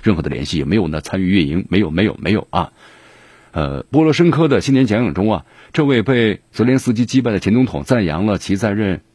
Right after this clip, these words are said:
之内要取得的成就。他说呢，为了推动乌克兰的变革，创造了巨大的安全空间。但是现在呢，乌克兰的变革变得非常的困难了，<laughs> 感觉挺有意思的，是不是？感觉确实是挺有意思的啊。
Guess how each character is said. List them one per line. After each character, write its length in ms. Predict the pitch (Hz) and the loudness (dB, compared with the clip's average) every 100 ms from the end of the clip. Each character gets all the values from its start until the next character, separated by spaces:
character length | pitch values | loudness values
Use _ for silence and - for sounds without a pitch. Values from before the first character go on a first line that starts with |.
| _ | _
之 100 | - | -4
内 80 | 113 | -2
要 80 | 98 | -4
取 160 | - - | -6 -10
得 80 | |
的 100 | - | -6
成 220 | 92 71 95 | -6 -6 -4
就。 160 | - - _ | -4 -6 _
他 120 | - | -6
说 140 | 120 147 | 0 2
呢， 100 | 123 | 2
为 160 | 147 | 2
了 80 | 117 | 0
推 180 | - 156 | 2 2
动 160 | 160 - _ _ _ _ | 2 -2 _ _ _ _
乌 120 | 131 | -2
克 80 | 98 | 0
兰 100 | 92 | -2
的 60 | |
变 220 | 104 101 71 | 0 -2 -2
革， 180 | 78 | -4
创 240 | 92 - 85 | -4 -6 -4
造 100 | 78 | -4
了 60 | |
巨 140 | 80 98 | -2 -2
大 120 | 78 | -4
的 40 | 60 | -6
安 80 | 85 | -6
全 140 | 80 | -6
空 160 | 90 92 | -2 0
间。 180 | 113 - _ | 0 -2 _
但 140 | 123 | -2
是 60 | 123 | 0
现 180 | 165 135 | 2 2
在 100 | 160 | 2
呢， 100 | 98 | 2
乌 60 | |
克 80 | 92 | -2
兰 80 | 82 | -2
的 80 | 87 | -2
变 200 | 87 73 | -2 -2
革 140 | 82 | -4
变 200 | 78 101 | -4 -4
得 140 | 69 - - _ | -4 -10 -20 _
非 160 | - 101 | -4 -4
常 160 | - | -4
的 60 | 62 | -8
困 180 | - 62 | -8 -8
难 120 | - | -12
了， 380 | - - - - - - | -20 -20 -8 -6 -6 -12
<laughs> 260 | - - - | -16 -20 -8
感 120 | 82 | 0
觉 80 | 101 | 0
挺 160 | - 110 | 2 0
有 120 | 85 | 4
意 160 | 117 | 4
思 160 | 90 - | 2 -2
的， 240 | 69 - - _ | -8 -10 -16 _
是 120 | - | -2
不 60 | 85 | 0
是？ 100 | 76 - _ _ _ _ _ | 0 -6 _ _ _ _ _
感 140 | - 76 | -6 -2
觉 100 | 87 | -2
确 180 | - 76 | -2 -2
实 160 | 73 | -4
是 100 | 76 | -4
挺 140 | 71 80 | -2 -2
有 120 | 67 | 0
意 180 | 73 64 | 0 0
思 160 | - | -2
的 100 | 52 - | -8 -6
啊。 140 | 76 | -8